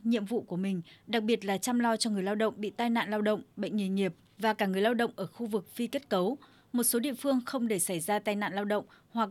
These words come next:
tai nạn lao động chết người trong quý hai vừa qua như Đắk Nông, Lai Châu, Bình Thuận, Phú Yên, Bắc Giang.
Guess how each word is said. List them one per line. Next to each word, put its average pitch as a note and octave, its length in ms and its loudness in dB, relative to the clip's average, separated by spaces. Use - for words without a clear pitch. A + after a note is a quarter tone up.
tai B3+ 100 0
nạn B3+ 200 2
lao A3+ 120 0
động A3 200 0
chết - 220 -4
người G#3 240 2
trong G#3+ 260 -2
quý G#3 100 -2
hai A3 240 0
vừa F#3+ 160 -4
qua G#3+ 360 2
như B3+ 100 0
Đắk D4 200 0
Nông, B3 300 2
Lai A3+ 180 2
Châu, A#3 360 0
Bình G#3+ 220 -2
Thuận, G#3+ 220 -2
Phú G3+ 160 -4
Yên, B3+ 320 2
Bắc - 180 -6
Giang. A#3 320 4